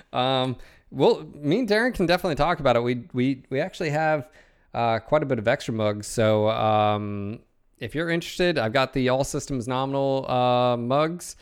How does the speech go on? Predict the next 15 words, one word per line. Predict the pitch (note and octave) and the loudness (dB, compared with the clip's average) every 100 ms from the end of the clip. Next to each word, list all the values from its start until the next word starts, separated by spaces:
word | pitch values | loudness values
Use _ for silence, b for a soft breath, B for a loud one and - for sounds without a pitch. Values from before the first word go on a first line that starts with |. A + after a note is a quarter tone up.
| B B B | B B B
as | - G#2+ A2 | -4 -2 2
well. | A#2 C#3 | 4 4
If | A2+ | 2
someone | - A#2+ A2+ | -2 -2 0
wants | A2+ G#2+ | -2 -4
to, | - A2 G#2+ | -2 0 2
uh, | G#2 G2+ G2+ | 2 2 2
we | A2+ | 0
just, | C#3 - - | -4 -4 -6
uh, | C#3 - | -6 -2
our | B2+ | -2
store | - D3 B2 | 0 2 2
is | |
different | - B2 A#2+ G#2+ | 0 -2 -2 -4
than | G#2 G2+ G#2 | -4 -6 -8